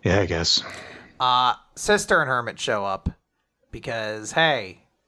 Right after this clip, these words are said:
Speaker 2: they're the two shining stars who are here and still alive, and these are their counterparts, so they're gonna fight them. And they activate their battle dresses. Wachoo! They look a lot cooler now, supposedly.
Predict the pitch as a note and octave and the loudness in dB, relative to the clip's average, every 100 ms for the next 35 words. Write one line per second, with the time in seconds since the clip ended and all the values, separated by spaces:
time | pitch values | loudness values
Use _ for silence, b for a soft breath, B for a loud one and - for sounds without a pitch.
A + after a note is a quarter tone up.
0 | _ - E3 E3 D3 C#3 - - D#3 C3+ | _ 2 4 6 4 2 -4 -4 -2 0
1 | F3 C#3+ C3+ B2 - C#3+ C#3 C3+ B2+ D3 | 2 2 0 -6 0 2 4 2 0 0
2 | A2+ A#2+ C#3 C3+ - - C3+ C3+ D3 C#3+ | -2 -2 -2 -2 -2 0 4 4 6 4
3 | G#2 F2+ - C3+ D#3 C3+ C3 A2 - D3+ | 4 -2 -8 -4 -2 -2 -2 -4 -2 2
4 | C#3 A2 B2 F#2 - - A2 D3 C3 A2 | 2 2 0 0 -2 -10 -4 -4 -4 -6
5 | - A2+ G2 - F2+ G#2+ C3+ B2+ B2+ C3 | 0 -2 -2 -8 -10 -4 -2 0 0 -2
6 | C3+ C#3+ D3 F3+ E3+ D3+ C3+ A#2 G#2 G2+ | -6 -6 -2 -2 -2 -2 -4 -2 -6 -8
7 | - B2+ G#2 - G2+ F2+ - E3+ E3 - | -6 -4 -4 -6 -10 -8 -2 0 0 -2
8 | - D#3 B2+ A2+ G#2 C3+ C#3 C#3 D#3+ C3+ | -2 -6 -8 -10 -8 -6 -4 -4 -2 2
9 | C3 D#3+ - D#3+ B2+ G#2+ G#2 G2 F#2 - | 2 2 -2 -6 -6 -6 -10 -10 -10 -10
10 | - A2+ G#2+ A2+ A2+ G2+ F2 | -6 -6 -8 -10 -8 -8 -12